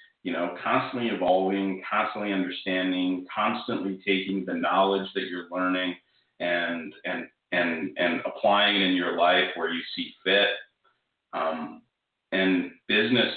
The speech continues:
certainly is that. Like, if you see what's going on right now in the digital world,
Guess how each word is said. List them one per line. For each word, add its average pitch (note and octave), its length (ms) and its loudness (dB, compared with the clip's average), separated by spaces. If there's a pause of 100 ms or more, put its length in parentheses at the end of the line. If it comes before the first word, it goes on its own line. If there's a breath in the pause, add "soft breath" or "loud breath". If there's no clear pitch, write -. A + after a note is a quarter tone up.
certainly G#2 360 4
is B2+ 200 4
that. - 340 2
Like, - 200 -4
if - 180 -10
you G#2 160 -4 (180)
see A2 440 0
what's F#2+ 320 0
going F#2 260 0
on G2 280 4
right E2+ 260 0
now F2 520 0
in F2+ 380 -2
the F2 300 -4 (600 loud breath)
digital G2 460 2
world, F2+ 480 2